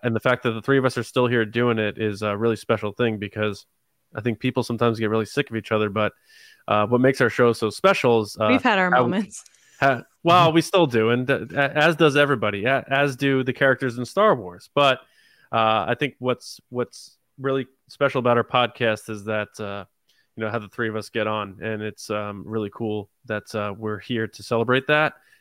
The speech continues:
Speaker 1: And, you know, who knows what number we end up at in the end with our, our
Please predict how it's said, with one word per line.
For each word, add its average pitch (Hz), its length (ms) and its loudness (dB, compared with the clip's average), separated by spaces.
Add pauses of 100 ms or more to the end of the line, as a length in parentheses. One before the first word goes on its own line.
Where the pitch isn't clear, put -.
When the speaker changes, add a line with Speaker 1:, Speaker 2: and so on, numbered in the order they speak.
(100)
Speaker 1:
And, 107 560 -4 (280)
you 117 120 -6
know, 101 100 -4
who 135 160 -2
knows 127 240 2
what 123 240 -2
number 127 340 2
we 123 140 0
end 123 160 0
up 131 160 2
at 135 220 0 (440)
in 123 140 -2
the 120 140 2
end 135 180 2
with 131 160 -2
our, 147 320 4
our 165 300 6